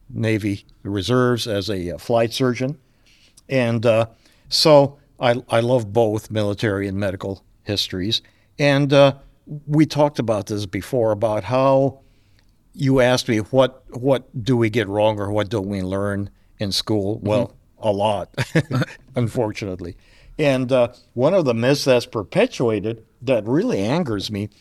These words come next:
Speaker 1: is, uh, and you see in bloggers and podcasters and all these little, uh, books, uh, that purport to give you, uh, medical history.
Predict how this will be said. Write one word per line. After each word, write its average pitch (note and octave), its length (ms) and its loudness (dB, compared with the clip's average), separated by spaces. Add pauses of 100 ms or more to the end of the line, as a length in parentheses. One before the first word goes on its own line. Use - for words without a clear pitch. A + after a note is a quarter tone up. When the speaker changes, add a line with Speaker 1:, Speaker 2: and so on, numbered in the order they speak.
(400)
Speaker 1:
is, C3 320 0
uh, A#2 220 4 (240)
and C3 180 -2
you C3+ 100 -4
see C#3+ 240 0
in G#2 220 -4
bloggers B2 600 0
and F#2+ 160 -6
podcasters A2 1000 -2
and F#2 140 -6 (300)
all A2+ 200 0
these A2 240 -2
little, G#2 480 -4
uh, F2 60 -8 (420)
books, - 460 0 (280)
uh, A#2 320 0
that A#2 320 2
purport B2+ 540 0
to B2+ 100 -4
give G#2+ 240 -2
you, G#2+ 240 -2 (420)
uh, A2 300 -2 (640)
medical B2 720 -2 (240)
history. G2+ 600 -4